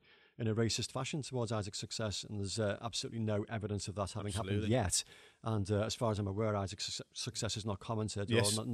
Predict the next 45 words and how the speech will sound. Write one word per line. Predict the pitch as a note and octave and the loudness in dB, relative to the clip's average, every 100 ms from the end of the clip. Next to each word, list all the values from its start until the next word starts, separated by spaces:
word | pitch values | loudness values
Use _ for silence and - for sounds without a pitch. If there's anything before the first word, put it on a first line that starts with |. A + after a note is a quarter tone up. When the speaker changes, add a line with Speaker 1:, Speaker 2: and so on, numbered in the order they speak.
| A2 | -2
Speaker 1:
not | G#2+ | -4
suggested | - G#2+ A#2+ G2+ G2+ | -4 -2 -2 -2 -4
to | G#2 | -4
anybody | G#2 G2+ G2+ | -2 -2 -2
that | G2+ G#2+ | -2 -2
he | - | 0
Speaker 2:
If | C3 | 0
Speaker 1:
was | C3+ | -2
Speaker 2:
the, | |
Speaker 1:
the | C#3+ | -2
victim | C#3 B2 | 2 4
Speaker 2:
yeah, | G#2+ | 6
Speaker 1:
of | |
Speaker 2:
you | |
Speaker 1:
that. | A#2 | 4
Speaker 2:
would, | A2+ | 2
you | B2 B2 | 2 2
would | A2+ | 2
have | G#2+ F#2 | 2 -2
fully | - C3+ B2 | -2 2 4
expected | G2+ - - F#2+ - E2+ | 4 2 -2 -4 -6 -8
that | G2 | -6
if | G2 F2+ | -6 -4
the, | F#2 G2+ | -6 -4
if | G#2+ - - | -4 -6 -2
Isaac's | F#2+ F2+ F#2 - | 0 0 -4 -6
success | G2 - F#2 | -6 -4 -4
had | - E2 | -6 -6
felt | F#2+ E2+ | -6 -4
he'd | F#2+ F2 E2 | -6 -8 -4
been | G2+ F#2+ E2+ | -4 -4 -8
the | G2 F#2+ | -8 -6
victim | F#2+ - F#2 | -6 -6 -6
of | F#2 | -6
such, | - G2+ - - - _ _ - | -6 -6 -4 -6 -8 _ _ -8
such | - - | -6 -4
abuse, | G2+ F2+ F#2+ | -6 -4 -4
that | - G#2+ | -4 -6
would | G2+ F#2 | -6 -6
have | |
been | F#2 | -6
reported | F2+ F2 G#2+ G2 G2+ F2+ - - | -8 -2 0 0 -2 -6 -10 -10
instantly, | A2 G#2 - G#2 | -6 -4 -4 -2
as | G2 F2 | -2 -2
is, | F2 | -6